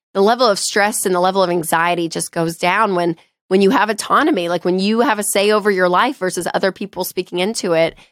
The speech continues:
Uh, it's powerful. And so, um, yeah, I love it. And I love it's everyday people from every debt level you can imagine, every income level, every race and religion. I mean, e-, every type of person out there we get to help.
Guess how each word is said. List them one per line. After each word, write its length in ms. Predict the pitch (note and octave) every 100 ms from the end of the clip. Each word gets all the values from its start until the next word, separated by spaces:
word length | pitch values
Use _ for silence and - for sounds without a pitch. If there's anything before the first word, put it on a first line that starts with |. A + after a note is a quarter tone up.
| _ _ -
Uh, 200 | F3+ E3
it's 160 | G3 -
powerful. 680 | - F3 F#3 F3 - D3+
And 120 | E3+ E3+
so, 300 | F3 E3+ E3
um, 540 | D#3+ E3 D#3+ D#3 D#3+ _ _
yeah, 180 | D#3+ B2
I 160 | E3+
love 260 | F#3 F3 E3+
it. 40 |
And 180 | D2+ F3+
I 40 | F3+
love 260 | G#3 A#3+
it's 160 | B3+ B3
everyday 300 | A#3 C4+ C4+
people 300 | D4+ C4+ G3
from 160 | F#3+ F#3+
every 260 | F#3+ F3+
debt 280 | F3 A#3 A3+
level 300 | A#3+ A#3 A3+
you 120 | A3
can 140 | G#3+ A3
imagine, 360 | A3 G3+ G3
every 200 | F#3 E3+ -
income 380 | G3+ A3+ - A3+
level, 420 | G#3+ G#3 G#3+ G#3+ - _ _ _ _
every 640 | A3+ A3 G3+ G#3 F#3 F3 E3 _ _ _ -
race 460 | G#3 B3 A#3 -
and 200 | - G3
religion. 440 | F#3 F#3 B3 A#3+ A3
I 60 | G3
mean, 160 | G#3 - -
e-, 40 | C3+ -
every 500 | B3+ C#4 C#4+ D4+ D#4+
type 220 | E4 A#3
of 80 | C4+
person 360 | G#3+ G#3+ -
out 200 | G3 F#3
there 440 | - F3 D3+ F3 - _ - -
we 220 | F3+ F#3+
get 160 | F#3 G3
to 100 | F#3+
help. 360 | G#3 A#3+ G3+